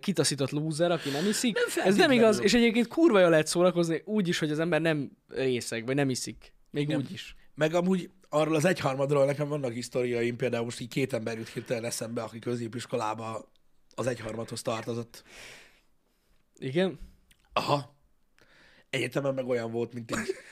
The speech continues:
Speaker 2: mint egy lyukasz szatyor, ami fennakadt a fán.
Speaker 1: Komolyan? Na, durva cucc. Hát na.
Speaker 2: De annyira durvá, hogy így emlékszem,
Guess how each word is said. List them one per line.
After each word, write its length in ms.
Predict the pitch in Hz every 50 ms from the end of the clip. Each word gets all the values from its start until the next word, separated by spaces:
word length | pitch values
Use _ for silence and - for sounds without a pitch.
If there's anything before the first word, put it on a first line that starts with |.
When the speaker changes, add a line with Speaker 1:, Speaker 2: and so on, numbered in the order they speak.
| - - -
Speaker 2:
mint 120 | 123 147
egy 60 | 170
lyukasz 280 | 147 151 139 - 120 -
szatyor, 260 | - 139 120 - 123 117
ami 100 | 120 117
fennakadt 440 | 127 131 110 110 107 110 107 -
a 40 | -
fán. 260 | - - 117 113 - - - - -
Speaker 1:
Komolyan? 540 | - 269 302 294 - 349 339 - - - - - - - - - - - - - - - - - - - - 302 -
Na, 200 | 440 415 381 269
durva 300 | 214 190 175 170 170 170
cucc. 300 | 165 - 202 185 - - - - - - _ - - - _ - - - _ -
Hát 200 | 392 392 370 285
na. 220 | 226 190 170 160 147 - - - - - -
Speaker 2:
De 100 | - 160
annyira 260 | 233 262 240 202 185
durvá, 360 | 170 196 196 196 - 208 208
hogy 100 | 202 208
így 120 | 214 208
emlékszem, 460 | 214 196 190 160 151 - - 160 139